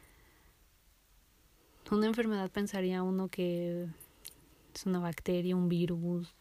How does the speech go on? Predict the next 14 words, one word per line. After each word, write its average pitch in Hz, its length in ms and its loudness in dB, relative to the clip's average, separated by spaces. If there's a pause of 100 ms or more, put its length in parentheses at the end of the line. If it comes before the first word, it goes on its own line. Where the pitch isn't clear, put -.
un 190 180 4
hongo. 170 580 0 (1900)
Y 208 160 4
una 208 220 2
persona 214 680 0
que - 160 -10
te 190 180 -6
quite - 340 -8
tus 233 280 -4
energías, 190 800 -2 (320)
¡guau! 180 320 4 (720)
¡Guau! 175 360 2
De 180 120 0
verdad, 170 320 -2